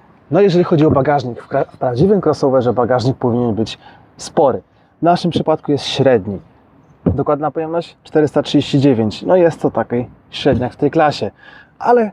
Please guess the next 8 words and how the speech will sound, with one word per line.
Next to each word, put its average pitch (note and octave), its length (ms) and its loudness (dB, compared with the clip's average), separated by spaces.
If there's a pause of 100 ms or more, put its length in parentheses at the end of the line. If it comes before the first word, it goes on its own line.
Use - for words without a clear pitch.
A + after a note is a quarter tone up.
(120)
fajna D3+ 260 0
możliwość C3 420 0
aranżacji C3 480 0
tej - 80 2
przestrzeni C#3+ 420 0
bagażowej. A2 480 0 (480)
Podwójna E3 340 4
podłoga, E3+ 440 2